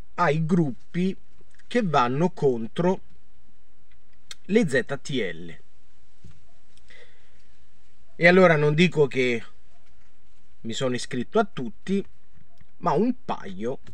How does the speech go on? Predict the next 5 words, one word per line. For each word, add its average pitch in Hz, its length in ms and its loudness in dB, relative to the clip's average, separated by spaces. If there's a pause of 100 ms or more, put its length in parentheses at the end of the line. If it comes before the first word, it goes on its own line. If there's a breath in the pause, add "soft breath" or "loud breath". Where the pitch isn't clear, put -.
(540)
li 139 220 0
ho, 110 280 4 (840)
ho 131 160 2
accettato - 580 2
l'invito, 151 760 -2